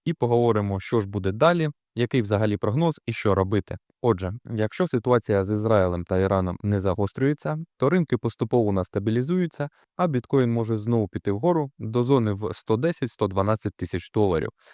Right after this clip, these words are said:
Але якщо знову у нас прилетить так званий чорний лебідь, тоді треба продовжувати триматися, бо буде ще один спуск.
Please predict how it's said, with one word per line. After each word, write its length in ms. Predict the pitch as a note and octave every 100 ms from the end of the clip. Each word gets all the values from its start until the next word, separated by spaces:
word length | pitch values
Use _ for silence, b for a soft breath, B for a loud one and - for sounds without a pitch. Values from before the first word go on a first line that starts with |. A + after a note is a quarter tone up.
| B B
Але 260 | G#2+ D#3+ F#3
якщо 280 | B2 -
знову 300 | G#2+ A#2 A2
у 40 | G2
нас 140 | F#2
прилетить 580 | - G2 G#2 G2+ G#2 -
так 160 | - G#2
званий 300 | G#2 G2+ F#2
чорний 380 | - G2 F2+ F2+
лебідь, 380 | C3 D#3+ F3+ - b _
тоді 260 | A2+ C#3 D#3+
треба 300 | B2 A#2 G#2
продовжувати 640 | A#2 A#2 A2+ G2 F2+ F2+
триматися, 640 | - G2+ D#3 D#3 - C3+ - _
бо 240 | G#2+ G#2+ G#2
буде 260 | C3+ C3
ще 200 | G#2+ G2+
один 220 | F#2+ G2
спуск. 460 | - - G2+ -